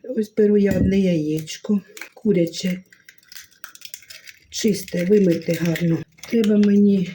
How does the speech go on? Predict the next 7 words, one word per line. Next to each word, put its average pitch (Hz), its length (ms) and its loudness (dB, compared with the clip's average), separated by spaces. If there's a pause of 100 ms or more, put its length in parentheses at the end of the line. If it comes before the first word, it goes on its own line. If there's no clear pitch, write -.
(960)
чайну 233 500 2
ложку 208 480 -2
гірчиці, 175 1200 -2 (1400)
пів 269 260 4
чайної 226 460 4
ложки 214 680 2
цукру, 208 800 2